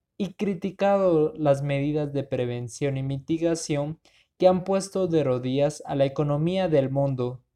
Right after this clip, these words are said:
Ahora bien, yo me pregunto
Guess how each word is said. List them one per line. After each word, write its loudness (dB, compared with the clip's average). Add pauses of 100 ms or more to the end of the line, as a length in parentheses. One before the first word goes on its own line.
(1400)
Ahora 0
bien, -2 (440)
yo -2
me -4
pregunto 2